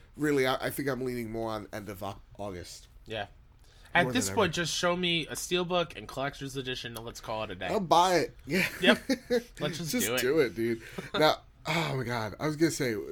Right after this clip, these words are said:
Speaker 1: do you, you don't think a, like, a limited edition P S four, right?
Speaker 2: Oh, I bet that late in the game?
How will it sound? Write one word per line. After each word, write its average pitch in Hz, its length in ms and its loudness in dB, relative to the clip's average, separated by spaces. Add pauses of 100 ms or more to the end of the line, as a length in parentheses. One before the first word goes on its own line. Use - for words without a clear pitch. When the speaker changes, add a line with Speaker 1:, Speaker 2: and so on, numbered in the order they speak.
(200)
Speaker 1:
do 131 100 -8
you, 165 280 -4 (120)
you 196 140 0
don't 170 200 10
think 135 200 0
a, 120 40 0
like, 113 320 -2
a 107 100 -4
limited 101 340 -6
edition 90 340 -8
P 87 160 -12
S 80 120 -12
four, 87 120 -18 (140)
right? 127 160 -12 (1120)
Speaker 2:
Oh, 180 260 10
I 123 120 0
bet 147 300 0
that 185 200 4
late 214 180 0
in 190 100 -4
the 175 80 -2
game? 202 480 -2